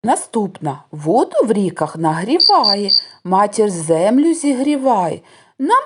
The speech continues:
всміхається в віконце, чарівне, гаряче. Так, сонце, молодці. Космонавти міцно сіли, скоро в космос виходжу,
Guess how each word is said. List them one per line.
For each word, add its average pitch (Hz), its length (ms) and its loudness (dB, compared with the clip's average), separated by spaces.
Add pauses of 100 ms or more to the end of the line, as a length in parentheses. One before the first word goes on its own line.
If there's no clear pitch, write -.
всміхається 220 1000 0
в 196 40 -8
віконце, 233 920 -2
чарівне, 160 880 0
гаряче. 160 840 0 (920)
Так, 403 560 2
сонце, 302 840 0
молодці. 254 840 0 (840)
Космонавти 269 880 2
міцно 466 540 0
сіли, 180 580 -4 (320)
скоро 381 440 2
в - 100 -4 (120)
космос 233 580 0
виходжу, 180 760 -2